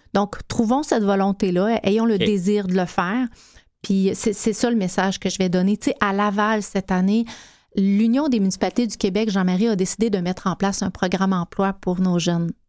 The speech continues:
Speaker 1: la D P J. Euh, parce que, euh, dix-sept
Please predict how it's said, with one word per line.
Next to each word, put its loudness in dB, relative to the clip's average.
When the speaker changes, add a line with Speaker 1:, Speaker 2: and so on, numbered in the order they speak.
Speaker 1:
la 2
D -2
P 0
J. -4
Euh, 2
parce -2
que, 2
euh, 0
dix-sept 0